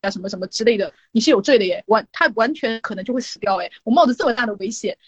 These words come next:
就是这样，你就是想用我的生命向你表达爱意，结果你他妈的偷偷溜了，谁不羞愤啊？那你立刻就是感觉到，就是说我被玩弄了，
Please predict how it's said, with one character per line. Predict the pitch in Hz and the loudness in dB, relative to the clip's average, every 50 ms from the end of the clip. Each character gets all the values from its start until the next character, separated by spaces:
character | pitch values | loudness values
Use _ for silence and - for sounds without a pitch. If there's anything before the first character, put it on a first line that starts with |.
| _ _ | _ _
就 | - 294 | -12 -12
是 | - 262 220 | -10 -10 -4
这 | - 320 | 0 2
样， | 277 240 | 2 2
你 | 220 220 - _ _ | 2 0 -4 _ _
就 | - 277 | -14 -10
是 | - 269 | -8 -8
想 | 247 - - - - | -6 -6 -8 -4 0
用 | 311 311 262 | 2 4 4
我 | 240 - | 4 2
的 | - 208 | 0 -4
生 | - - 302 302 285 | -4 -2 0 0 0
命 | 302 277 226 | 0 0 -2
向 | 220 - 254 226 202 - _ _ | 0 -2 -2 -4 -4 -8 _ _
你 | 220 214 208 | -2 -2 0
表 | - 208 175 | 0 0 0
达 | 151 175 180 | 0 0 -2
爱 | 196 - 220 196 | 0 0 -2 -4
意， | - 180 196 202 185 170 - | -4 -4 -8 -8 -8 -10 -6
结 | - 190 190 | -6 -6 -2
果 | 208 214 | -2 -4
你 | 202 180 | -4 -4
他 | 180 208 | -6 -6
妈 | 202 196 | -4 -4
的 | 185 185 | -6 -6
偷 | - 202 185 | -6 -6 -6
偷 | 196 185 | -6 -6
溜 | 180 180 180 180 | -6 -6 -8 -8
了， | - - _ _ - - - - | -14 -20 _ _ -20 -18 -16 -12
谁 | - - - - 381 | -4 2 2 4 4
不 | 571 508 | 4 4
羞 | - 415 415 466 - | 6 4 4 4 0
愤 | 427 381 330 | -2 -4 -2
啊？ | 285 277 | -2 -2
那 | 320 427 | -2 -4
你 | 403 302 | -8 -6
立 | 262 359 381 | -6 -6 -6
刻 | - 330 | -6 -10
就 | 330 | -10
是 | 320 330 | -6 -4
感 | 285 254 | -4 -4
觉 | 208 226 | -2 0
到， | 285 277 262 | 0 0 0
就 | 262 - 294 269 | -2 -6 -10 -10
是 | 262 | -10
说 | 269 - 277 262 | -4 0 2 2
我 | 262 240 - | 2 0 -4
被 | - 240 | -6 -4
玩 | 240 196 180 202 | -2 -2 -4 -4
弄 | 240 233 190 | -4 -6 -6
了， | 180 180 180 185 | -6 -8 -8 -10